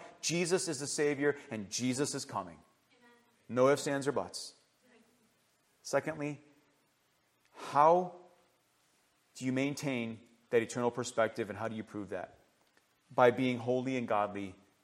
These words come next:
Speaker 1: Peter says in verse eleven. He actually says it in verse fourteen as well. Holiness relates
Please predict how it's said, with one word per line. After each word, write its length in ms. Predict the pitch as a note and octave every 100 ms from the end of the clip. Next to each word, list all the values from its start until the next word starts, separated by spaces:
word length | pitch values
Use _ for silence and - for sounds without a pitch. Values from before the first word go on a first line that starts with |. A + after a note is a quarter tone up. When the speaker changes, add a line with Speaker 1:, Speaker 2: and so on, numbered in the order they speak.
| _
Speaker 1:
Peter 200 | - A2
says 300 | A2 A#2 G#2+
in 60 | G2+
verse 260 | G#2+ A2
eleven. 300 | G#2+ A2 A2+
He 120 | G#2+ A#2
actually 200 | A#2 -
says 180 | A2+
it 60 | G#2+
in 100 | G2
verse 220 | G#2+ G#2
fourteen 420 | - G#2+ - G#2+
as 100 | G2+
well. 280 | F#2+ E2+ E2 - _ _ _ _ _ _ _ _
Holiness 840 | - F3 C4 C#4+ D3 A#2 A#2+ -
relates 600 | C#3+ D3 G#3 - - -